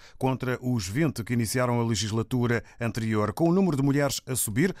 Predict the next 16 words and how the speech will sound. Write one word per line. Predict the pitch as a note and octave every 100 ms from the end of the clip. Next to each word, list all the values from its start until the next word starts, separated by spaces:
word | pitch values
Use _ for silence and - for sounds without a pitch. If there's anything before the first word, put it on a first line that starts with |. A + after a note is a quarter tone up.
| -
de | G#2+ B2
quatro | - C3 A#2 A#2
para | A#2
nove. | G2 F#2+ E2+ -
Combate | E3+ D3+ C#3+ D3 - B2+ A#2+
à | A2+
pobreza | - A2 B2 A2 A#2
extrema | - B2+ D3+ E3 - - -
e | A2+
criação | - A#2 A2+ - B2 A#2
de | G2 A2+
emprego, | G#2+ A#2 A2+
sobretudo | G2+ A2 G#2 A#2+
para | G#2+ G#2+
os |
jovens, | F#2+ B2+ B2 C3